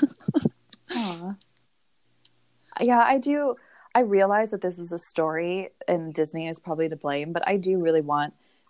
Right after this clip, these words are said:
Speaker 2: some incredible romance, quote unquote, to happen to me before the relationship that I want, that I recognize as, I want a, something comfortable, and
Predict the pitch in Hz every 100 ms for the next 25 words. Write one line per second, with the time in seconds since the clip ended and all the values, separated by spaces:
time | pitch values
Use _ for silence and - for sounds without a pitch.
0 | - - 180 170 156 151 156 _ _ _
1 | _ _ _ _ - _ _ - - _
2 | _ - 196 - 165 160 165 151 151 151
3 | - - - - - - _ - - _
4 | _ - 180 160 156 170 151 156 - -
5 | _ _ - 175 165 160 165 - 160 160
6 | 156 160 - _ 170 - 156 151 151 147
7 | 147 147 156 - - _ _ - 196 220
8 | 277 226 185 170 160 - 160 151 - -
9 | 160 151 151 160 151 143 139 151 143 143
10 | 143 143 _ _ - 151 147 160 156 156
11 | 208 - _ - 196 196 - 156 165 202
12 | 269 240 180 175 156 147 143 - 151